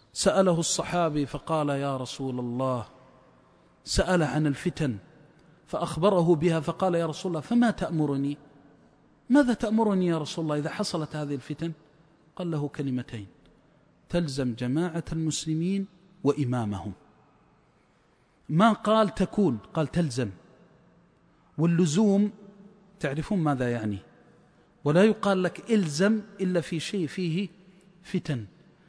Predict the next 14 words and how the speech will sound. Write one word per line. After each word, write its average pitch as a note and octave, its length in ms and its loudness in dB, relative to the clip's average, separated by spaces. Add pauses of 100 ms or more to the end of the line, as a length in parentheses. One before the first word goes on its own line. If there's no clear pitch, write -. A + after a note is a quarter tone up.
(220)
لأنه F3 280 0
يأتيك E3+ 460 -4
بأشياء D#3 600 -2 (1700)
ت-، - 80 -12
تدع D3+ 360 -4
الحليم E3+ 440 0
حيران. C#3+ 440 0 (1120)
الخوارج، G3 640 6
وأنا F3+ 260 0
لا G#3 100 2
أقول E3+ 240 -2
هؤلاء C#3+ 320 -2
خوارج، C3+ 460 -6
حاشا، C#3+ 540 -10